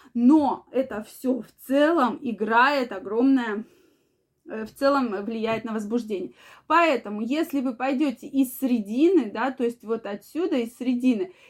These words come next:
и будете двигаться как раз, э, к углу, да, то вы как раз попадёте прямо в клитор. Вот он находится. Вы увидите такую горошинку вперёд возбуждения, она уже не горошинка, такая фасолинка становится, да.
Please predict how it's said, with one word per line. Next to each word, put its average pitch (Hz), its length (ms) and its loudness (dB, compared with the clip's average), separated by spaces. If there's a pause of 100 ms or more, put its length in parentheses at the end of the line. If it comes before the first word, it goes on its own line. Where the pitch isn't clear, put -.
и 262 100 2
будете 233 440 -2
двигаться 233 600 -2
как 233 260 -12
раз, 240 360 -4 (340)
э, 214 260 -4
к - 100 -8
углу, 320 560 6 (160)
да, 262 280 0
то 269 140 -4
вы 240 160 -6
как 233 240 -6
раз 320 420 2
попадёте 233 720 -6
прямо 262 480 0
в - 160 -18
клитор. 190 380 -14
Вот 285 260 -6
он 247 140 -2
находится. 233 500 -6 (220)
Вы 381 180 6
увидите 269 400 -4
такую 220 300 -6
горошинку 262 800 0
вперёд 247 340 -6
возбуждения, 226 680 0
она 247 180 -2
уже 247 160 -2
не 233 100 -2
горошинка, 240 520 -4
такая 220 180 -8
фасолинка 233 840 0
становится, 190 680 -10
да. 262 260 -2